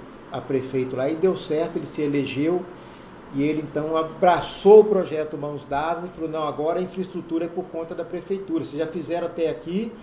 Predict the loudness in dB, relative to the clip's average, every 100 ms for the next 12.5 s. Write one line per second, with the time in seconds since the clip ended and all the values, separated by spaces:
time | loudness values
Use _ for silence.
0 | -20 -16 -12 -4 -4 -2 -4 -6 -8 -6
1 | -4 -4 -4 -6 -12 -20 -20 -20 -12 -4
2 | -2 -2 -8 -18 -20 -20 -20 -20 -20 -20
3 | -20 -20 -20 -8 0 4 4 2 -2 -12
4 | -16 -18 -10 -2 -2 0 -2 -2 -6 -6
5 | -6 -6 -8 -6 -4 -2 -4 -6 -6 -4
6 | -4 -6 -8 -8 -4 -2 -4 -6 -10 -8
7 | -2 0 0 -4 -10 -18 -20 -20 -14 -8
8 | -6 -6 -8 -4 -4 -2 -4 -6 -8 -6
9 | -4 -4 -6 -8 -4 -2 -2 -4 -6 -10
10 | -10 -18 -20 -20 -8 -4 -4 -4 -8 -6
11 | -6 -4 -4 -6 -8 -4 -4 -2 -2 0
12 | 2 2 0 -4